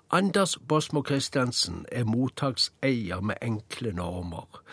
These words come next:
Henriette Stenstrup er hans kone som har meldt seg ut av seg selv. Olivier Mukuta er afrikaneren. Noen roller tolkes greit nok, men lettvindtheter og ujevnheter rammer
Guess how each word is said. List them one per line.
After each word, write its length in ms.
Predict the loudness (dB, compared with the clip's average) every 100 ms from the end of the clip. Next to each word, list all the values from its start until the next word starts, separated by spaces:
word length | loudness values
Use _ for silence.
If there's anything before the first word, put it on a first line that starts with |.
| -12 2
Henriette 640 | 6 6 6 4 2 -2
Stenstrup 760 | 0 2 2 0 -2 -2 -2 -2
er 120 | 0
hans 200 | 0 -2
kone 440 | -2 0 0 0
som 160 | 0 0
har 80 | 0
meldt 280 | -2 -2 -2
seg 180 | 2
ut 280 | 2 2 0
av 120 | -4
seg 160 | -2 -2
selv. 400 | -2 -2 -4 -14 _ -20 -18 -12 -8 4
Olivier 560 | 6 8 8 8 8
Mukuta 760 | 8 6 4 2 2 -2 -4 -6 -4
er 200 | 0 0 0
afrikaneren. 960 | -4 -2 -4 -2 -4 -2 -2 -4 -8 -12 -20 _ _ -20 -20 -14 2
Noen 500 | 4 4 4 0 -2 _ -4
roller 460 | 0 2 2 0 -4 -6
tolkes 520 | -2 -2 -4 -6 -4
greit 320 | -2 -2 -2
nok, 320 | -2 -4 -6 -12 -16 _ _ _ _
men 200 | -2 0 0
lettvindtheter 840 | -2 -2 -6 -2 -2 -2 -4 -6
og 140 | -4
ujevnheter 840 | -2 -2 -2 -2 -2 -4 -4 -6 -4 -4
rammer 420 | -2 -2 -4